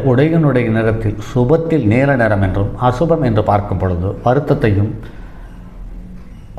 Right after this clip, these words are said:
சோகத்தையும் தரக்கூடிய கருப்பு நிறம் என்றும், உலோகத்தில் இரும்பு, ஸ்தலத்தில் பெருநல்லாறு,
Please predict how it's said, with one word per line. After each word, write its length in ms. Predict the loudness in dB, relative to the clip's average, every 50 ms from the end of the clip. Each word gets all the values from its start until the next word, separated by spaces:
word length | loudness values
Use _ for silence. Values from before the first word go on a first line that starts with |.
| -4 0
சோகத்தையும் 480 | 0 2 2 2 0 2 2 2 2
தரக்கூடிய 680 | 0 0 0 0 0 2 2 4 6 4 4 4 2 2
கருப்பு 420 | 2 2 4 2 2 0 0 0
நிறம் 280 | 2 2 2 0 0 0
என்றும், 480 | 2 2 2 2 0 -2 -6 -6 -2
உலோகத்தில் 680 | 2 4 4 4 4 2 2 0 0 0 0 0 2
இரும்பு, 380 | 2 4 4 4 4 4 2 2 2 0
ஸ்தலத்தில் 580 | -2 -2 0 2 2 2 2 2 2 2 2 2
பெருநல்லாறு, 680 | 2 2 4 4 4 4 4 4 4 4 4 2 2